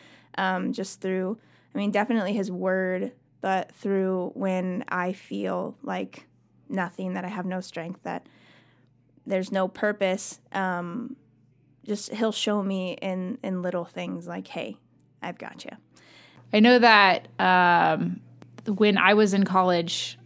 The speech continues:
Speaker 2: a huge thing that came up for me was the emotional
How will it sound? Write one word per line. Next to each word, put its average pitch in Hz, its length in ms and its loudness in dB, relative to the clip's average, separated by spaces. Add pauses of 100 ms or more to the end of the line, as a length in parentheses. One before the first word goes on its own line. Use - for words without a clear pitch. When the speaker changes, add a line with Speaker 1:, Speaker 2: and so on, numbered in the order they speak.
(1300)
Speaker 2:
a 185 80 -2
huge 214 420 2
thing 196 240 2
that 175 160 0
came 180 240 0
up 165 160 0
for 180 140 -4
me 165 480 -2 (760)
was 170 920 2 (280)
the 202 200 8
emotional 196 960 6